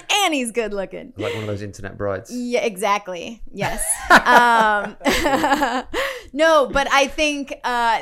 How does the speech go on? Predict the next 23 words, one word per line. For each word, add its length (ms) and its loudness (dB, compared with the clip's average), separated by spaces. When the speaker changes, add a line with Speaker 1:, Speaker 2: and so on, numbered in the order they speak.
Speaker 1:
that, 540 -2
you 160 -6
know, 140 -4
episodes 640 -4
like 200 -6
this 480 -2
are 160 -2
where 480 -6
that 460 0
comes 320 -4
out, 340 0
where 160 -4
it's 160 -10
like 260 -8
Pete 260 -8
really 340 -6
is 180 -8
just, 340 -6
uh, 280 0
authentic 680 -6
and 180 -10
wants 400 -8
to, 460 -6